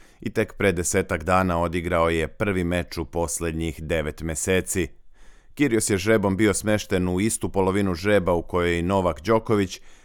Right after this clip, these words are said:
a njihov mogući duel očekivao se u četvrtfinalu. Tenisera iz Australije zamenit će jedan od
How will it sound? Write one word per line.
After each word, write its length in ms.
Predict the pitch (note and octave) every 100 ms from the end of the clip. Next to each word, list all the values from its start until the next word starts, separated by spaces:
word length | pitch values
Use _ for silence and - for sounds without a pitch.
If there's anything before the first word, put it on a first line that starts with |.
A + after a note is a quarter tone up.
| -
a 120 | C#3+
njihov 360 | B2+ G#2+ G2 F2
mogući 480 | G2 A2 G2+ -
duel 340 | E2+ A#2+ G#2+ E2+
očekivao 640 | - F2+ - G2 G2+ F#2
se 220 | - F#2+
u 160 | F2+ F2
četvrtfinalu. 1000 | - F2 - E2 - F#2 F#2 F#2+ F#2 E2 - - - - -
Tenisera 480 | - G2+ F2+ G2 F2+
iz 140 | E2 E2
Australije 640 | D#2+ - G2 F#2 F#2+ F2
zamenit 420 | G#2 G2 F2+ E2+
će 200 | - F2
jedan 320 | F2 F2 F2
od 160 | E2+